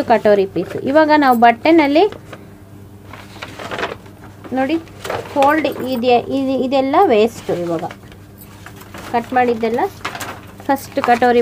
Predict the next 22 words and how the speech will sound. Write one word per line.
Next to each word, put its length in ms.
ಮಾಡಿರ್ತೀವಲ್ಲ 560
ಅದೆಲ್ಲ 280
waste. 360
ಈಗ 160
ಇದಿಷ್ಟೇ 340
ನಮಗೆ 320
ಬೇಕಾಗಿರೋದು. 600
ಬ್ಯಾಕನ್ನು 500
ಇಲ್ಲಿ 160
fold 340
ಇರೋ 200
ಹಂಗೆ 260
ಬಟ್ಟೆ 220
cutting 320
ಮಾಡಬೇಕು. 420
ಇದು 80
ಒಂದಾಯ್ತು. 500
ಇದನ್ನು 260
ಕೂಡ 100
separate 460
cut 220
ಮಾಡ್ಕೋಬೇಕು 560